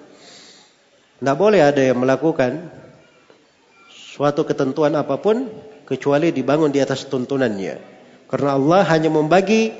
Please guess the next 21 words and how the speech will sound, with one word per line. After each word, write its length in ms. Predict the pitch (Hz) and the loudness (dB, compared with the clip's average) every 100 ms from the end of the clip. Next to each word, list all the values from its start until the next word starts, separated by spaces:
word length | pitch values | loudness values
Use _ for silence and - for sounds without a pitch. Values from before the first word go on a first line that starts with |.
| - - - - - | -18 -20 -20 -20 -2
manusia 480 | 143 170 170 220 214 | 0 2 2 4 4
di 160 | 185 | 6
dalam 240 | 180 180 180 | 4 4 2
Al-Quran 400 | 165 185 202 208 | 2 2 4 4
menjadi 240 | 180 170 170 | 2 2 2
dua 240 | 202 220 | 4 4
golongan 400 | 202 214 208 190 | 6 6 6 4
saja 400 | 175 151 113 90 | 4 2 2 -2
terhadap 400 | - 131 143 143 | -4 -2 0 0
Rasulullah. 560 | 139 127 139 113 90 - - - - _ _ _ - _ _ | -2 -2 -6 -6 -8 -10 -16 -20 -20 _ _ _ -20 _ _
Allah 240 | 127 135 165 151 | -2 2 2 2
berfirman, 400 | 180 190 208 233 - - - - | 2 4 4 4 -2 -12 -18 -2
"Fa 80 | 156 | 2
in 240 | 180 208 196 | 6 6 6
lam 160 | 190 | 4
yastajibu 1040 | 180 170 - - 165 165 220 220 190 196 175 | 4 2 2 2 2 4 4 4 4 4 6
laka 320 | 190 190 160 | 4 4 2
fa'lam 560 | 196 202 196 214 247 220 - - - | 4 4 6 6 4 0 -8 -16 -8
annama 480 | - 185 190 165 160 | 0 2 4 4 4
yattabi'una 720 | 156 160 156 147 196 170 151 | 4 2 0 0 2 2 0
ahwa'ahum." 520 | 131 131 113 98 92 | -2 -2 -2 -4 -8